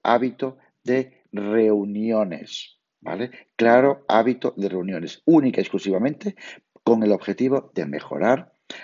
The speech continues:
la comunicación, ¿vale? De no abusar de las herramientas tecnológicas y de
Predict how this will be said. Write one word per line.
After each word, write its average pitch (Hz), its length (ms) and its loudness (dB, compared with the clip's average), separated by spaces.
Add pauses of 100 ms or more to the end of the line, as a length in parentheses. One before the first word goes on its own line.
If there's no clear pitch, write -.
(140)
la 90 280 0
comunicación, 67 1000 -10 (760)
¿vale? 127 300 -6 (280)
De 90 200 0
no 98 120 0
abusar 107 540 2 (520)
de - 120 -6
las 71 200 -6
herramientas 95 520 -4
tecnológicas 117 800 -2 (380)
y 127 160 0
de 135 320 2